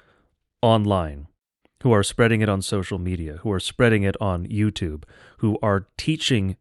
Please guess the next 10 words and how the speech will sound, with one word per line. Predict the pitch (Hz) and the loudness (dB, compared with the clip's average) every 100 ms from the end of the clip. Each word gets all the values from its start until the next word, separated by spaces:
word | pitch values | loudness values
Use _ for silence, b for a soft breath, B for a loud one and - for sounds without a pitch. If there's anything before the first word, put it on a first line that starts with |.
| _ | _
people | - 110 107 95 - | -2 0 0 -2 -4
falsely, | _ _ 107 107 104 - 82 76 - _ _ _ _ | _ _ 0 2 0 -4 -8 -10 -16 _ _ _ _
who | 110 | 0
are | 98 | 2
driving | 82 90 92 107 135 120 117 107 | 0 -2 2 4 2 0 -2 -2
people | 113 104 101 | -4 -4 -2
out | 95 95 | -4 -4
of | 90 | -8
the | |
church, | - - 90 - | -8 -4 -4 -6